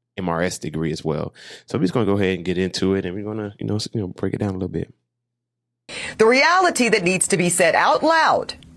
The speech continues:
Speaker 2: is that as black men age, their desirability increases.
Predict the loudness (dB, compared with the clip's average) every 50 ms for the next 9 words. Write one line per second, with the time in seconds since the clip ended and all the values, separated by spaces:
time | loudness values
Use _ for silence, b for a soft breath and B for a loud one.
0 | -20 -4 0 0 2 2 4 4 4 4 4 4 4 4 4 4 4 4 4 4
1 | 4 2 2 2 4 4 4 4 2 2 2 4 4 4 2 0 -4 -6 -10 -10
2 | -12 -12 -18 -20 -20 -20 -20 -20 -12 -8 0 2 4 4 6 4 4 4 2 4
3 | 4 4 6 6 6 4 4 4 4 2 2 2 2 0 -2 -4 0 2 4 4
4 | 4 4 2 2 2 2 2 2 2 0 0 0 -4 -8